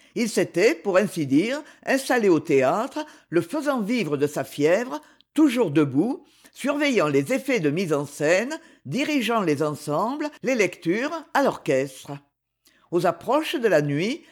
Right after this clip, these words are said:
après huit ou dix heures de ce rude labeur, il allait modestement dîner dans une fruiterie voisine et rentrait dans son garni, où, à peine arrivé, assis devant une table boiteuse, éclairée par sa bougie, il remaniait les parties de son orchestration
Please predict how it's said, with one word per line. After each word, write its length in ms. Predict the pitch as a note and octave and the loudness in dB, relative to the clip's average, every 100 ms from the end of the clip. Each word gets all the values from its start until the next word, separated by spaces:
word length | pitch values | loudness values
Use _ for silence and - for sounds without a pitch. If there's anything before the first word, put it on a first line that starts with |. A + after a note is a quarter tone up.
| _ | _
après 300 | C#3+ - F#3+ | -8 2 4
huit 360 | C#3+ G#3 E4 E4 | 4 4 2 0
ou 80 | |
dix 260 | A#3 A#3 F#3 | -2 -2 0
heures 240 | A#3 D#3 | 2 2
de 120 | C3+ C#3+ | 0 -2
ce 160 | D3 | -2
rude 260 | C3 B3+ G3+ | -4 -2 0
labeur, 540 | D3+ C3 B2+ F3+ C#4 - _ _ - | 0 0 0 0 -2 -8 _ _ -12
il 160 | - G#3+ | 0 2
allait 200 | G3 E3+ | 4 4
modestement 680 | F3 C#4 D4+ - C4 A#3 G#3 | 0 -2 -2 -2 -4 -2 -2
dîner 440 | D3+ F#3 F#3 G#3 | -2 -2 0 2
dans 160 | C#3+ C3+ | 2 0
une 200 | C#3+ C3+ | -2 -4
fruiterie 480 | - C#4 - G3+ D#3+ | -4 -4 -2 0 0
voisine 640 | C#3+ C3+ B2+ D#3+ A#3+ D4 D#4 - - | 0 0 0 0 0 -8 -14 -20 -6
et 80 | E3 | -2
rentrait 420 | G3 A3 - D4 | 0 -2 -2 -4
dans 140 | C4 | -4
son 180 | D3+ D#3 | -4 -2
garni, 600 | C#3 D#3 C3+ C#3 A3+ - _ _ - | 0 0 -2 -6 -6 -8 _ _ -2
où, 260 | B3+ E4 - | 0 0 0
à 80 | D#3 | -4
peine 260 | A#3+ C#4 | 0 2
arrivé, 600 | G3 D#3 B2+ C#3+ A3+ E4 - _ - | 2 0 0 0 0 -2 -12 _ -8
assis 380 | F#3+ - D4 | -6 -2 -2
devant 300 | C#4 A3+ G3+ D3+ | 0 2 0 0
une 220 | C#3 C#3+ | -4 -4
table 320 | C4 A3+ D3+ | -4 -2 0
boiteuse, 720 | C3+ E3 D#3+ C#3+ F#3+ C4 D4 - _ - | 0 -2 0 0 2 0 -6 -10 _ -2
éclairée 460 | C4+ C#4 C#4 B3+ | -2 2 2 2
par 200 | E3+ C#3+ | -2 -4
sa 100 | D#3 | -4
bougie, 600 | C3+ D3 C#3 D3 A3+ - _ _ _ | 0 0 0 -2 -2 -6 _ _ _
il 120 | F3+ | 0
remaniait 600 | E3+ C4 D4+ C4+ A#3 A#3+ | 0 2 0 0 0 2
les 100 | D#3 | 2
parties 360 | C#3+ A3+ - B3 | 0 -4 -2 -4
de 100 | D3 | -4
son 200 | D3+ C#3 | -4 -4
orchestration 880 | A3 - F#3 - C#3+ - D3+ G3+ | -4 -4 -6 -6 -10 -6 -4 -4